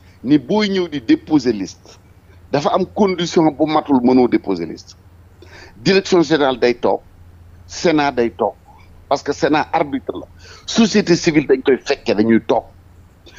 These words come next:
bu ko defee yow boo ñëwee déposer sa liste da ngay jox direction générale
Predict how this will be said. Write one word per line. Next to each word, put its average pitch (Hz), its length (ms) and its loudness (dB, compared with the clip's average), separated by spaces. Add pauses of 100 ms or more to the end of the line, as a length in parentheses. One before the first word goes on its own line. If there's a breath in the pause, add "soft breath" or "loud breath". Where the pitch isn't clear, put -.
(200 loud breath)
bu 147 200 0
ko 233 120 2
defee 139 460 0
yow 165 180 4
boo 160 260 0
ñëwee 180 420 4
déposer 180 440 2
sa 139 140 0
liste - 400 -6 (1040 soft breath)
da 156 120 0
ngay 170 300 0
jox 147 320 -2
direction 156 440 0
générale 139 360 -2